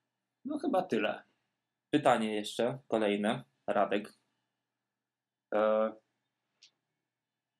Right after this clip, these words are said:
Speaker 1: jeżeli chodzi o, powiedzmy, e, skate'ów, których, e, których lubicie, kojarzycie,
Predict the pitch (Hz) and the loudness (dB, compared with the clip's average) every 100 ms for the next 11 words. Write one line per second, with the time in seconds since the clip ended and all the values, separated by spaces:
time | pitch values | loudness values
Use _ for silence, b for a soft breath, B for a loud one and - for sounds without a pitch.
0 | _ 120 113 123 127 - 117 117 117 - | _ -8 -4 -2 -2 -4 -4 -4 -4 -2
1 | 117 113 110 110 110 107 110 - _ _ | 0 2 2 0 0 -2 -4 -8 _ _
2 | _ _ _ _ _ - 117 127 123 117 | _ _ _ _ _ -16 -10 -6 -4 -2
3 | 117 117 113 113 110 110 110 110 104 104 | -2 -2 -2 -2 -2 -4 -6 -6 -4 -2
4 | 104 101 101 101 - _ _ _ _ _ | -2 -2 -4 -6 -12 _ _ _ _ _
5 | _ _ _ _ _ _ - - 131 127 | _ _ _ _ _ _ -8 -4 -2 -2
6 | 123 - 127 123 123 - 120 117 113 117 | -4 -2 -2 0 -2 -2 0 0 0 -2
7 | 113 - 117 - 110 120 127 123 117 107 | -6 -10 -10 -6 -4 -2 0 -2 -2 -2
8 | 104 120 - 113 | 0 -2 0 -2